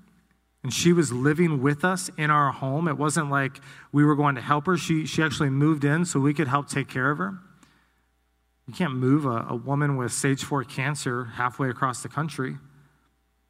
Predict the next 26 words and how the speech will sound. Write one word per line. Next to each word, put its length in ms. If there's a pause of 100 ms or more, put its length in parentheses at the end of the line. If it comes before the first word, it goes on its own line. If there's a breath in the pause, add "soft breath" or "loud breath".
(880)
But 100
by 80
the 80
grace 300
of 60
God, 180
I 40
had 140
just 220
enough 240
wisdom 260
to 60
know 200
I 100
need 120
to 80
tuck 260
this 200
away 380 (600 soft breath)
and 280
see 200
if 120
anything 300
comes 280
of 120
it. 100